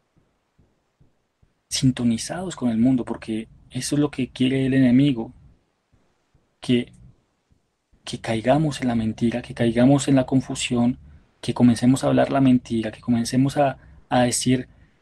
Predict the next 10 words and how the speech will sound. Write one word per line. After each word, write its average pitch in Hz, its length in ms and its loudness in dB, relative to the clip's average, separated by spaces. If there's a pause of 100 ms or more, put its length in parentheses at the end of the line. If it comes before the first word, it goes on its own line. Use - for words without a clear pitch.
falsas 139 540 2
cosas, 127 520 -2
falsos 127 340 -4
testimonios. 127 840 0 (1500)
Entonces 113 540 -6
Dios 120 200 -4
nos 123 140 -2
quiere 117 340 -4
como 120 280 -2
sintonizados - 1000 -8